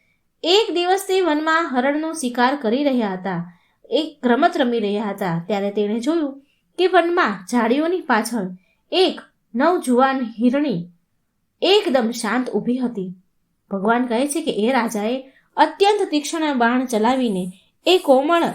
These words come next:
હરણીને વીંધી નાખી અને પછી તરત જ બીજા બે માળથી મારી તેને જમીન પર પાડી દીધી. ઘાયલ થયેલી હરણીએ તેની નજર ફેરવીને ચારે બાજુ જોયું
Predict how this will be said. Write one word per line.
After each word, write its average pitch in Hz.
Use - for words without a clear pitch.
હરણીને 240
વીંધી 196
નાખી 180
અને 220
પછી 233
તરત 233
જ 285
બીજા 247
બે 277
માળથી 226
મારી 247
તેને 294
જમીન 233
પર 330
પાડી 190
દીધી. 180
ઘાયલ 294
થયેલી 285
હરણીએ 233
તેની 339
નજર 269
ફેરવીને 285
ચારે 233
બાજુ 214
જોયું 247